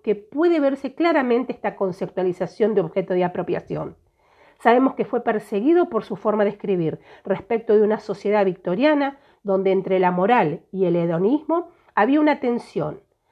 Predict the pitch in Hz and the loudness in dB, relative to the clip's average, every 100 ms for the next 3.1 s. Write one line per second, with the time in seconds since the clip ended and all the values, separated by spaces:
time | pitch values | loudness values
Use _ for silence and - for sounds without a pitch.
0 | _ - 202 233 233 208 190 196 240 269 | _ -4 0 2 2 2 0 2 0 0
1 | 180 175 175 175 - 196 196 180 165 165 | -2 -2 -2 -4 -2 -4 0 -2 0 -2
2 | 180 185 175 165 160 156 160 196 233 220 | 0 0 0 0 0 -2 -2 2 2 0